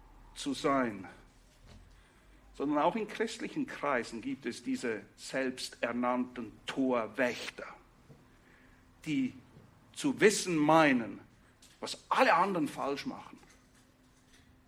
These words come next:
Das ist ihre Hauptbeschäftigung. Wisst ihr, diese Warnung ist an uns geschrieben, nicht an die Welt da draußen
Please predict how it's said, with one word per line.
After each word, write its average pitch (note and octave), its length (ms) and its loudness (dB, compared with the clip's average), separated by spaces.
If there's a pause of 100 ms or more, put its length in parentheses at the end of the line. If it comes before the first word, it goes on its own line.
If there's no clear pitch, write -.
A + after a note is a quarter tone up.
(460)
Das A#3 140 6
ist A3+ 60 0
ihre G#3 200 8
Hauptbeschäftigung. E3+ 880 0 (1700)
Wisst - 160 -2
ihr, F#3+ 100 -6 (560)
diese F3+ 260 2
Warnung E3 540 4 (580)
ist - 180 -2
an C3 100 2
uns G#3 240 2
geschrieben, F#3+ 380 -2
nicht D#3+ 140 -2
an D#3+ 140 0
die B2+ 120 -2
Welt C3 280 0
da B2 80 -2
draußen A#2+ 480 -6